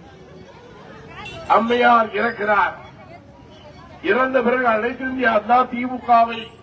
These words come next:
நிர்மூலமாக்க வேண்டும் என்று பி ஜே பி கங்கணம் கட்டிக் கொண்டிருக்கிற நேரத்தில் அவர்களோடு கூட்டணி வைக்க வேண்டிய ஒரு சூழல் ஏற்படுகிறது.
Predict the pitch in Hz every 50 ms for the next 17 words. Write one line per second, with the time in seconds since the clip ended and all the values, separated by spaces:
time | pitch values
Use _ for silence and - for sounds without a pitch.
0 | - - - - - - - - - - - - - - - - - - - -
1 | - - - 156 185 220 262 269 269 269 262 254 247 240 240 240 - 196 233 240
2 | 233 233 226 233 226 226 220 220 226 254 262 262 247 220 196 - - - - -
3 | 202 240 254 233 - 240 233 220 226 220 220 220 214 208 196 196 - - - -
4 | - 190 214 233 240 247 254 247 233 220 226 220 - 220 196 208 220 214 208 208
5 | 220 214 214 208 208 196 196 196 190 190 185 - 185 185 180 165 160 - - -
6 | - - - - - - - - - - - - - - - - - - - -
7 | - - - 196 190 202 233 240 240 233 226 220 233 254 262 262 262 262 262 247
8 | 226 208 196 - - - - 226 262 269 - 262 254 262 254 233 233 233 - 233
9 | 220 220 220 220 220 214 220 214 202 202 202 196 180 - - - - 196 196 185
10 | 180 - - 196 254 277 277 262 254 233 214 214 - - 190 175 - - - -
11 | -